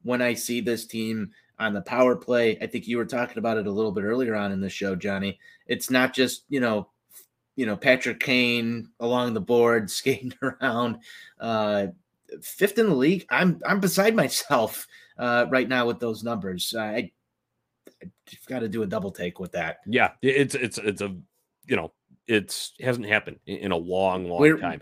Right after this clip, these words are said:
Speaker 2: And even
Speaker 1: where were, when was the last time they were fifth in the league?
Speaker 2: That's, that's a good question. And even when, uh, the, the teams are still winning, right, uh, towards the end of that kind of, uh,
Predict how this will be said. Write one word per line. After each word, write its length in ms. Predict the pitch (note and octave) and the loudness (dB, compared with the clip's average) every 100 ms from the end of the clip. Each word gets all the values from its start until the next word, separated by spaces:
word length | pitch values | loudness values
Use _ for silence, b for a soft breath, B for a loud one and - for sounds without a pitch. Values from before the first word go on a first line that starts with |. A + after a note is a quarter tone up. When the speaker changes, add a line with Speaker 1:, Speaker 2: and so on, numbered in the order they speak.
| - | -8
Speaker 2:
And 100 | A#2+ | 2
even 240 | G3 D#3 E3+ | 6 8 8
Speaker 1:
where 160 | E3+ | 6
were, 60 | E3 C#3+ | 4 6
when 180 | F3+ | 10
was 140 | A#3 F#3 | 10 10
the 80 | G3 | 10
last 260 | F#3+ F3+ | 8 6
time 180 | F#3 F3+ | 4 4
they 120 | E3+ | 4
were 100 | D3 | 2
fifth 300 | C3 D#3 - | 2 0 2
in 80 | C#3+ | -2
the 100 | C3+ | -2
league? 320 | B2 E2+ - - | -4 -6 -10 2
Speaker 2:
That's, 300 | B2 A2 - | 4 4 0
that's 340 | A2 A2 G2 | -2 0 0
a 40 | F2+ | -2
good 140 | E2+ | -8
question. 300 | D#2+ F2 G2 | -8 -8 -4
And 140 | A2+ D3 | 0 0
even 360 | E3+ E3+ G#2+ | 0 0 0
when, 480 | F#2 F#2 A2 B2+ C3+ _ | 2 2 2 -2 -8 _
uh, 400 | F#2+ F#2 F2+ F2+ F2+ | 0 2 2 2 0
the, 180 | F#2+ F#2 | -2 -2
the 100 | F#2 | -4
teams 380 | - F#2+ G2 G#2 | -6 -6 -6 -6
are 60 | F#2 | -8
still 300 | - F#2+ E2+ | -4 -4 -4
winning, 400 | E2 F2+ A2+ A2 | -6 -8 -8 -8
right, 280 | E2 F#2 A2+ | -4 -4 -4
uh, 200 | F2 E2+ | -6 -6
towards 260 | - F2+ E2+ | -4 -6 -6
the 160 | - | -10
end 220 | E2 E2+ | -10 -4
of 160 | F#2 E2 | -4 -4
that 260 | E2+ E2+ - | -6 -6 -8
kind 160 | F#2 | -8
of, 180 | D#2+ D#2 | -8 -8
uh, 220 | D2+ D2+ | -8 -8